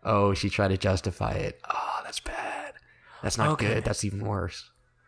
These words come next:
Speaker 2: Okay.
Speaker 1: But yeah.
Speaker 2: Man, I don't wanna get too political, but, like, not, not political, but, like, I don't wanna get too controversial, but, like, do you think if this was a male artist,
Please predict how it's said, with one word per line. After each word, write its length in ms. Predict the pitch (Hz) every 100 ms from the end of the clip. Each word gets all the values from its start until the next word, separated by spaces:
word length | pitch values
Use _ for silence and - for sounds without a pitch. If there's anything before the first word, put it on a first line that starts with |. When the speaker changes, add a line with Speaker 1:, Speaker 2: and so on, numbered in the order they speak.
| _ _ _ -
Speaker 2:
Okay. 400 | 139 127 110 110
Speaker 1:
But 120 | 147
yeah. 180 | 135 120 - - -
Speaker 2:
Man, 180 | 165 160 -
I 100 | 185
don't 140 | 233
wanna 160 | 254 208
get 200 | 165 139
too 160 | 180
political, 440 | 160 170 170 175 180
but, 240 | 143 127
like, 340 | 135 127 - -
not, 200 | 160 160
not 180 | 180 -
political, 340 | 135 127 117
but, 160 | 117 123
like, 180 | 131 123
I 100 | 131
don't 100 | 151
wanna 120 | 160
get 160 | 143
too 160 | - 143
controversial, 540 | 131 135 135 131 131
but, 100 | 135
like, 240 | 117 117 120 - - - - -
do 80 |
you 80 | 139
think 260 | 143 175 160
if 120 | -
this 340 | 139 135 - -
was 200 | - 123
a 40 | 117
male 300 | 110 113 117
artist, 480 | 110 123 135 -